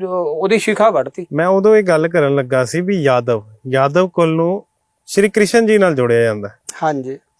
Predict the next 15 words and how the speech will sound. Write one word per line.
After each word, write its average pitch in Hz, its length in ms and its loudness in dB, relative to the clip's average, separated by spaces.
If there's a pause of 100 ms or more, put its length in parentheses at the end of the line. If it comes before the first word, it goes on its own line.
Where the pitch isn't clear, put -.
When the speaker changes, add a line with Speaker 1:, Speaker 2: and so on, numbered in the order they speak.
(120)
Speaker 2:
ਤੇ 165 100 -2
ਸ਼੍ਰੀ 196 300 -2
ਕ੍ਰਿਸ਼ਨ 214 460 2
ਜੀ 214 80 2
ਦੇ 214 140 4
ਕੁਲ 190 320 0
ਦੇ 202 120 4
ਬੰਦੇ 185 280 0
ਨਾਲ 185 120 2
ਇਹਨੇ 180 340 0
ਇਹ 170 60 -4
ਕੁਛ 165 160 -6
ਕੀਤਾ? 131 320 -10 (680)
Speaker 1:
ਹਾਂ, 233 160 -2 (260)
ਕ-, - 160 -18